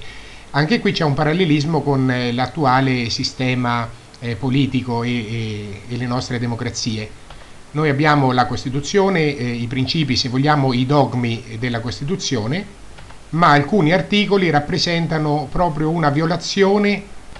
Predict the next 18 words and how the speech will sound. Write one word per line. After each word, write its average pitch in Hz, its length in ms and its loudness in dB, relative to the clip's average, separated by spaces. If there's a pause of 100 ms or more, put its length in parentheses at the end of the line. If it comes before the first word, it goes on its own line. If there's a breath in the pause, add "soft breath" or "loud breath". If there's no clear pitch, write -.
(260)
particolare, 156 1000 4
eh, 127 640 0
permessa, 131 760 0
eh, 135 220 2
degli 147 220 2
articoli 143 500 0
della 127 180 -2
Costituzione, 120 680 -4
degli 131 180 4
altri 139 240 0
articoli, 127 480 -2
cioè 143 160 -2
dei 143 140 2
principi 143 680 0 (200 loud breath)
costituzionali, 131 800 -2
tipo 190 400 0
l'articolo 156 520 0
cinquantatré, 123 680 -4